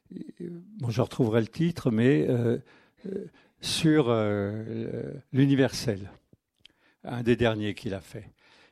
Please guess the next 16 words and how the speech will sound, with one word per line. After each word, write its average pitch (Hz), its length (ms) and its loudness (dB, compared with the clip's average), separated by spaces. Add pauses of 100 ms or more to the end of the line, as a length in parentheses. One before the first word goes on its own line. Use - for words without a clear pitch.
(120)
Il, 143 720 2 (200)
il 147 220 0
analyse 196 920 2
le 127 220 2
fait 202 440 0
qu'il 156 240 2 (340)
y 131 260 2
a 139 80 4
deux 185 280 4
manières 165 640 0 (1160)
de 113 160 4
parler 135 640 2 (100)
du 123 160 -2
collectif. - 800 0 (760)
Une, 180 320 8 (640)
c'est 139 320 -2